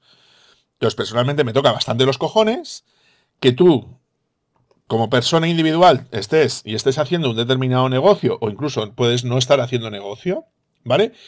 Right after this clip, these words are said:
Y tenga en un determinado momento un, un gobierno y digan, "Mira, esta web me la voy a tumbar". ¿Por qué? Pues porque me sale de los cojones.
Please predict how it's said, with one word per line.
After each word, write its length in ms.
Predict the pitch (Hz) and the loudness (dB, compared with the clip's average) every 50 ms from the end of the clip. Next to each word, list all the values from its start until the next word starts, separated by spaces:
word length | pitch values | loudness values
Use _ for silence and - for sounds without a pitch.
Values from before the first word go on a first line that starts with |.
| - _ _ | -20 _ _
Y 120 | - 131 127 | -4 -2 0
tenga 220 | 175 180 170 131 | 0 0 0 0
en 80 | 123 135 | -2 -2
un 80 | 147 | -2
determinado 560 | 156 170 170 180 175 175 175 175 175 170 175 | -4 -2 0 0 0 0 0 0 0 0 2
momento 440 | 170 160 160 175 185 190 170 - 110 | 0 0 0 0 -2 -2 -4 -6 -6
un, 460 | 110 110 120 127 127 131 127 127 127 123 | -6 -6 -6 -6 -6 -6 -8 -10 -12 -12
un 100 | 131 139 | -12 -4
gobierno 360 | 156 160 156 170 180 190 233 | 0 2 2 4 2 2 0
y 60 | 220 160 | 0 -2
digan, 260 | 127 113 120 117 117 | 0 0 -2 -2 -2
"Mira, 220 | 151 143 123 123 | -4 -2 -2 -2
esta 200 | 135 - - 185 | -2 0 0 2
web 200 | 185 208 240 247 254 | 4 2 2 0 0
me 120 | 180 156 | -2 2
la 100 | 147 151 | 4 4
voy 100 | 165 180 | 4 2
a 40 | 175 | -2
tumbar". 240 | 156 143 120 107 107 | -2 -2 -4 -4 -4
¿Por 120 | 135 135 | -4 -2
qué? 120 | 131 190 165 | -2 -2 -2
Pues 160 | - 117 110 | -2 -8 -10
porque 200 | - 123 120 123 | -8 -8 -6 -6
me 80 | 127 127 | -6 -2
sale 180 | - 190 190 | 2 2 2
de 60 | 175 | 2
los 120 | 127 120 - | 2 -2 -4
cojones. 560 | - 98 - - 87 85 69 - - - _ | -10 -18 -20 -20 -20 -20 -20 -20 -20 -20 _